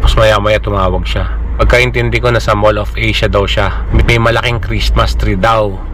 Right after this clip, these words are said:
na palatandaan. Dito tayo sa malapit sa, ano, no, domestic.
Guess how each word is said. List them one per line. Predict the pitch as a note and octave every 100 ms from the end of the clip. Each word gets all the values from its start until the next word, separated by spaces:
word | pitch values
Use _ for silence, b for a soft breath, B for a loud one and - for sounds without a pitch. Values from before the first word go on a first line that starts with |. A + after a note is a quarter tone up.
| - - -
na | G#2 G#2 G#2 G2 G2 F#2+ F#2+
palatandaan. | G2+ G#2 G#2 G2+ G2 G2+ A2+ G#2+ G2
Dito | A#2 -
tayo | A#2
sa | A2
malapit | A2 G#2+ G#2 G#2+
sa, | A2+ G#2
ano, | A2+ G#2
no, | G2+
domestic. | F#2+ G2 G2 - G#2